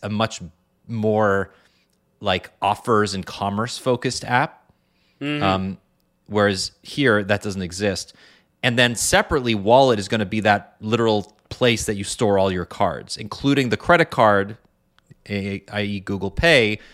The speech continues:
Speaker 1: that will let you pay for things. So yes, you'll
Speaker 2: Right.
Speaker 1: have two places on your phone to be able to access Google Pay, but Google's like, nobody's gonna think about it that way because when Google Pay is default as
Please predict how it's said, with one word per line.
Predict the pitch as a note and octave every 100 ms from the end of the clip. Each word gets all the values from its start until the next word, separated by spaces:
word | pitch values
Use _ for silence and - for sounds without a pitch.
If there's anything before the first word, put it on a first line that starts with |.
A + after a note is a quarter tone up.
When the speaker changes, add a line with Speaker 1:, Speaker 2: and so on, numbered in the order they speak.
| - -
Speaker 1:
that | G#2+ A2 G#2+
will | G#2+ G#2 G2+ G2 _ -
let | G#2+ A2+ A2
you | G#2+
pay | G2 - G2+
for | - G2
things. | - F2 -
So | - A#2+ A2 - _ -
yes, | G#2 C#3+ D3+
you'll | D#3
Speaker 2:
Right. | B2+
Speaker 1:
have | A#2
two | - B2+
places | - A#2+ A#2 B2
on | A2+
your | G#2+
phone | G2+ - A2
to | G#2+
be | G2
able | G2 G2
to | - -
access | - A2 - C#3 -
Google | C#3 C3+ C#3
Pay, | - C#3+ D3 G3+ - - _ _ -
but | A#2+ - A2+
Google's | C3 D3 D#3+ A#2+
like, | A#2+ A2 - - _ -
nobody's | A#2 D3 G3+ D#3+
gonna | C#3+ B2+
think | - A#2+ -
about | C#3 C#3+
it | C#3+
that | C#3+ C#3
way | C#3+
because | C3 A#2+ - A#2 G2+ - _ _ _ -
when | A#2+ B2 A2
Google | B2+ C3+
Pay | A#2 C3 B2+
is | G2+
default | - - A2 - C3 B2 A2 -
as | - G#2+ G#2 F#2 -